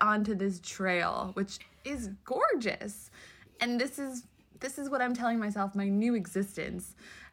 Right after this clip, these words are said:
And I step on this trail, and suddenly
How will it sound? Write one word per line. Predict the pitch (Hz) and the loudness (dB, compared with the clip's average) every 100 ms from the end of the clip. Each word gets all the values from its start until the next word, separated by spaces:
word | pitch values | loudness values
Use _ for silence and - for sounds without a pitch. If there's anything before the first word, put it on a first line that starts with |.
| - | -4
And | 240 | 0
I | 233 | 0
step | 240 - 359 349 | 0 2 4 4
on | 285 | 4
this | 269 254 | 0 -4
trail, | - 233 220 220 220 214 - - - | 0 2 4 4 2 0 -10 -20 -6
and | 220 208 | 0 2
suddenly | 208 320 320 311 302 294 277 269 | 2 0 2 0 -2 -4 -4 -6